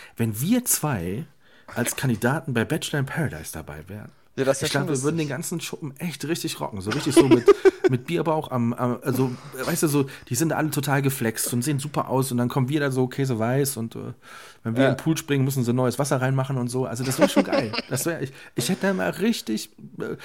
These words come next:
Speaker 1: da
Speaker 2: Ja.
Speaker 1: gibt's so eine, da gibt's so eine Schaukel, ne? Da kann man sich so zu zweit reinsetzen, die steht so im Wasser so ein bisschen. Da geht die
Speaker 2: Okay.
Speaker 1: Schaukel, reißt ab, weil wir zu schwer sind. Und dann so Sachen würden da passieren. Das wär so richtig, richtig lustig.
Speaker 2: Wir können
Speaker 1: Aber
Speaker 2: ja,
Speaker 1: was,
Speaker 2: ich,
Speaker 1: was
Speaker 2: ich
Speaker 1: mir
Speaker 2: hab,
Speaker 1: echt
Speaker 2: wei-,
Speaker 1: aufgefallen
Speaker 2: weißt
Speaker 1: ist, was
Speaker 2: ja.
Speaker 1: ich diese Woche echt mal so sagen wollte, das ist so eine,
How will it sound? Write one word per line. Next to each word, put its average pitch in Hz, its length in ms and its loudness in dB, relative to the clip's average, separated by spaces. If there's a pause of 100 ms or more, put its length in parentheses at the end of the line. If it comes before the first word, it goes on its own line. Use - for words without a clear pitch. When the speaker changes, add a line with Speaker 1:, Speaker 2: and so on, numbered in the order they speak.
(140)
Speaker 1:
da - 100 2
Speaker 2:
Ja. 139 40 8
Speaker 1:
gibt's - 160 4
so 165 60 6
eine, 131 140 4
da 117 120 2
gibt's 143 180 -2
so 151 60 2
eine 117 220 2 (200)
Schaukel, 131 720 -2
ne? 156 380 -6
Da 127 100 2
kann 139 160 0
man 139 60 2
sich 127 120 2
so 127 100 -2
zu 123 140 -4
zweit 139 320 -2
reinsetzen, 127 460 -2
die 110 140 -2
steht 147 240 -4
so 131 100 0
im 117 160 -2
Wasser 139 260 -2
so 95 100 -6
ein 92 80 -8
bisschen. 107 280 -4 (240)
Da - 80 -10
geht 135 140 -4
die 160 40 0
Speaker 2:
Okay. 139 100 0
Speaker 1:
Schaukel, 113 300 0
reißt 110 300 -4
ab, 117 140 0
weil 110 100 -2
wir 120 80 0
zu - 140 -6
schwer 104 280 -4
sind. 104 140 0
Und 233 60 0
dann 285 280 8
so 285 80 10 (100)
Sachen - 200 8
würden 415 180 8
da 370 100 4
passieren. - 360 -4 (400)
Das 131 140 -4
wär 175 120 2
so 175 80 0
richtig, 202 560 -4
richtig 143 400 -6
lustig. 110 280 -10
Speaker 2:
Wir 180 120 2
können 202 160 2
Speaker 1:
Aber 151 80 4
Speaker 2:
ja, 131 40 4
Speaker 1:
was, - 200 -2
Speaker 2:
ich, 170 160 -2
Speaker 1:
was 165 100 2
Speaker 2:
ich - 40 2
Speaker 1:
mir 175 60 6
Speaker 2:
hab, 165 100 2
Speaker 1:
echt 208 120 0
Speaker 2:
wei-, - 80 8
Speaker 1:
aufgefallen 151 400 4
Speaker 2:
weißt 143 180 -2
Speaker 1:
ist, - 100 -20
was 135 120 4
Speaker 2:
ja. 135 60 6
Speaker 1:
ich 120 40 0
diese 151 200 2
Woche 151 180 2
echt 180 160 -4
mal 170 100 0
so 143 80 2
sagen 147 240 2
wollte, 123 200 2
das 123 120 0
ist - 140 -6
so 170 80 2
eine, 139 220 0